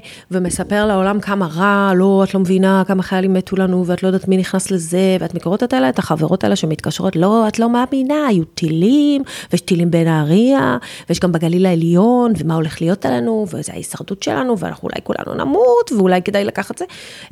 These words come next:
אלה, לא. קודם כל, להשתדל מה שפחות להקשיב לאנשים, אה, פסימיים, עם, אה, נרטיבים <laughs> שליליים וטראומטיים, כמה שפחות, למצוא את האנשים שרואים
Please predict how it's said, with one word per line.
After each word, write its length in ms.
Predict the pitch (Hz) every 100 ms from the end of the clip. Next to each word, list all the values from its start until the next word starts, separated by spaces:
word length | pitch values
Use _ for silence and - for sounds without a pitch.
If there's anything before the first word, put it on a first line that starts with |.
| -
אלה, 240 | 220 294 427 440
לא. 200 | 190 - - _ _ _ _ _
קודם 260 | - 440 453
כל, 160 | 339 359 349 _ -
להשתדל 420 | 180 208 233 233
מה 220 | 180 190 226
שפחות 460 | 220 - - 202
להקשיב 500 | - - - 269 311 339 - - - -
לאנשים, 760 | 165 156 151 - 226 240 233 - _ 180
אה, 80 | 160
פסימיים, 680 | - - 208 226 254 269 277 277 - - -
עם, 300 | - 175 170
אה, 200 | 165 165
נרטיבים 640 | 170 165 - 226 202 220 214
<laughs> 0 |
שליליים 720 | - - 240 190 185 185 254 220
וטראומטיים, 840 | 220 170 170 180 202 - 294 330 - - - - -
כמה 100 | 554 494
שפחות, 340 | 466 - 202 -
למצוא 380 | 190 185 262 320
את 100 | 180
האנשים 520 | 170 170 - 247 269
שרואים 600 | - 160 - 190 196